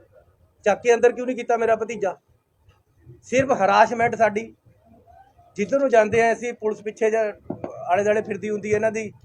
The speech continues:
ਸੁੰਘਦੀ ਵੀ ਮੈਂ ਕਿਆ ਕਰਦਾ। ਮੈਂ ਬਾਹਰ ਗਿਆ ਤਾਂ ਬਾਹਰ ਬੰਦੇ ਭੇਜਦੇ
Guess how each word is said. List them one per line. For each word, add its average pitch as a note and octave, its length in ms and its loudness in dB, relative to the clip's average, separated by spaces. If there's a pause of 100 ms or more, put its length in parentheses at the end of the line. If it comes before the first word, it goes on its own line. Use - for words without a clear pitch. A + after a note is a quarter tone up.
ਸੁੰਘਦੀ A3 460 -4 (500)
ਵੀ G3 80 -4
ਮੈਂ G3+ 140 -2
ਕਿਆ G3 200 0
ਕਰਦਾ। G3 340 -4 (1040)
ਮੈਂ F#3+ 140 0
ਬਾਹਰ F#3+ 300 2
ਗਿਆ A3 200 6
ਤਾਂ A3 140 6
ਬਾਹਰ F#3+ 240 0
ਬੰਦੇ G#3 260 0
ਭੇਜਦੇ G#3 480 0